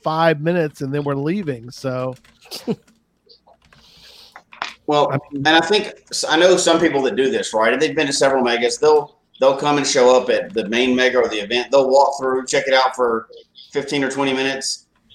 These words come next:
Speaker 2: Their
Speaker 1: Yeah.
Speaker 2: idea is they're going to a new area to cache, and they're gonna clean out that area in case they never come back.
Speaker 1: Right.
Speaker 2: And they're gonna get everything they possibly can in that, that week, that weekend, or whatever, you know, that,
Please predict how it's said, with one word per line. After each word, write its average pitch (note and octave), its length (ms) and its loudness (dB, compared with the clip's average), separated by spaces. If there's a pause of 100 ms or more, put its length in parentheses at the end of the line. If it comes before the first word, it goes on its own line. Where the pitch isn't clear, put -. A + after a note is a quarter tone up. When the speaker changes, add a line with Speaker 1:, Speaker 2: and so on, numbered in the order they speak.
(140)
Speaker 2:
Their E3 200 6
Speaker 1:
Yeah. D3 120 4
Speaker 2:
idea C3 320 2
is A2+ 80 -6
they're B2+ 160 -2
going C3 240 0
to B2+ 120 -4
a A#2 40 0
new A#2+ 240 0
area A#2+ 300 0
to A2 80 -16
cache, C3+ 480 -6
and A#2+ 100 -6
they're B2 60 -2
gonna B2 160 -4
clean C#3 300 -4
out C3 160 0
that A#2 100 0
area A#2+ 220 -2
in G#2+ 80 -12
case A2 180 -8
they A2 80 -8
never A2 240 -4
come A2 160 -6
back. F2+ 320 -8 (260)
Speaker 1:
Right. C#3 220 2
Speaker 2:
And A#2+ 100 2
they're C3 140 2
gonna B2 140 0
get A#2 260 -2
everything C3+ 420 2
they A#2+ 120 0
possibly B2 400 -2
can A#2 340 0
in G#2+ 120 -4
that, G#2+ 280 -4 (140)
that A2 180 -2
week, A#2 240 -4
that G#2+ 140 0
weekend, G#2+ 380 -4
or G#2 60 -4
whatever, G#2 320 -2
you G2+ 80 -6
know, G2+ 160 0
that, G#2 140 0